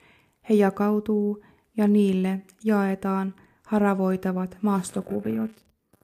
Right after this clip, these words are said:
He sopivat, että etsinnän päättymisen merkiksi – ammutaan yksi laukaus.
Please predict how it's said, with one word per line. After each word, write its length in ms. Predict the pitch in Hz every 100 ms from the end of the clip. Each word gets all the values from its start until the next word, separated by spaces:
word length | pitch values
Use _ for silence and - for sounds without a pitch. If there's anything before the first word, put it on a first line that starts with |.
| _ _ _ _ -
He 80 | 208
sopivat, 640 | 208 202 202 196 196 - _ _
että 280 | 208 208 196
etsinnän 760 | 196 202 - 208 202 196 196 196 -
päättymisen 800 | 202 196 - 196 190 185 190
merkiksi – 800 | 190 196 190 190 185 - - 196 - _ _ _ -
ammutaan 720 | 208 196 190 185 185 190 185 -
yksi 340 | 196 - 202
laukaus. 880 | 190 180 180 185 202 220 214 -